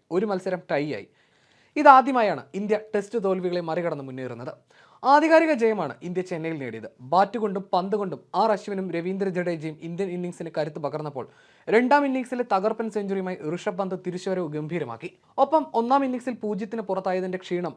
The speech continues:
രണ്ടാം ഇന്നിംഗ്സിലെ മിന്നും സെഞ്ചുറിയിലൂടെ ശുഭ്മാൻ ഗിൽ മറികടന്നു. ഓസ്ട്രേലിയൻ പര്യടനവും ന്യൂസിലൻഡിനെതിരായ പരമ്പരയും ഒക്കെ മുന്നിലുള്ള ഇന്ത്യയെ സംബന്ധിച്ചിടത്തോളം ശുഭസൂചനയാണ് ഒന്നാം ടെസ്റ്റ് നൽകുന്നത്. മുൻനിര ബാറ്റർമാർ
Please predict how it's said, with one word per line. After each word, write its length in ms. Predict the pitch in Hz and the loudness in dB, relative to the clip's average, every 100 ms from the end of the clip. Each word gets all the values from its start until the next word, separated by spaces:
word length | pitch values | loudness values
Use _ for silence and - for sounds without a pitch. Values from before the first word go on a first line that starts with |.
| - | -4
രണ്ടാം 300 | 165 180 202 | -2 0 -2
ഇന്നിംഗ്സിലെ 440 | 196 185 185 180 | -2 -4 -6 -6
മിന്നും 380 | 175 151 175 196 | -6 -6 -6 -6
സെഞ്ചുറിയിലൂടെ 560 | 190 165 165 170 156 117 _ _ | -8 -8 -6 -4 -4 -6 _ _
ശുഭ്മാൻ 340 | - 202 196 190 | -4 -2 0 -4
ഗിൽ 160 | 160 - | -6 -8
മറികടന്നു. 380 | 131 120 120 - _ _ _ - _ | -8 -8 -10 -14 _ _ _ -20 _
ഓസ്ട്രേലിയൻ 540 | 254 285 - 339 339 294 | 6 6 2 0 0 2
പര്യടനവും 520 | 277 262 262 254 247 | 2 4 0 0 -2
ന്യൂസിലൻഡിനെതിരായ 880 | 196 208 226 247 240 233 220 214 208 208 | -2 -4 -2 -4 -4 -4 0 2 2 0
പരമ്പരയും 420 | 175 185 190 190 | -2 -2 -2 -4
ഒക്കെ 180 | 175 180 | -6 -10
മുന്നിലുള്ള 500 | 165 175 170 170 165 | -6 -4 -2 -2 -6
ഇന്ത്യയെ 260 | 160 160 185 | -10 -4 -4
സംബന്ധിച്ചിടത്തോളം 760 | 185 156 156 160 151 151 131 214 - _ - | -4 -8 -10 -10 -4 -4 -6 -10 -20 _ -8
ശുഭസൂചനയാണ് 760 | - 240 277 262 226 208 156 - | -2 2 2 2 -2 -4 -4 -6
ഒന്നാം 300 | 165 190 185 | -4 -4 -4
ടെസ്റ്റ് 260 | 160 - 127 | -6 -8 -12
നൽകുന്നത്. 360 | 110 110 131 - _ _ _ | -12 -10 -10 -12 _ _ _
മുൻനിര 340 | 226 269 302 339 | -2 2 4 6
ബാറ്റർമാർ 500 | 285 277 269 262 | 6 6 4 0